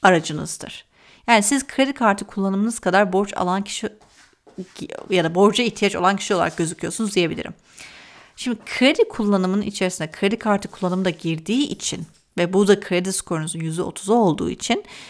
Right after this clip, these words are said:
e, önemli bir, e, miktar tabii ki de. O yüzden şuna dikkat edebilirsiniz. Benim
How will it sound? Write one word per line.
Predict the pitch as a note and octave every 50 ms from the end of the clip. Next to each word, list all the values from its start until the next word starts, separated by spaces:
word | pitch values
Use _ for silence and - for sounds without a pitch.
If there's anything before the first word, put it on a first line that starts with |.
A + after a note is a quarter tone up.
| - - - - -
e, | G3+ F#3 D#3+ - _ _ _ _ _ -
önemli | F#3+ F#3 F3 F3 E3+ E3+ F3+ F3+ E3
bir, | D#3+ D3 - - - _ _ _ -
e, | - D#3+ E3 E3+ -
miktar | D#3+ - - - E3 D#3 D#3+
tabii | - F3+ E3+ E3 D#3+
ki | - -
de. | - C#3 F#4+ - - - - - - _ -
O | C#4 D4
yüzden | C#4+ B3 C4+ D4 D#4+
şuna | D#4 - - - C4+ B3+ G#3
dikkat | G3+ G3+ - F3 E3
edebilirsiniz. | D3+ D3 D#3 D#3 - - E3 - - D#3+ F3 G3 -
Benim | F#3 F3+ F3+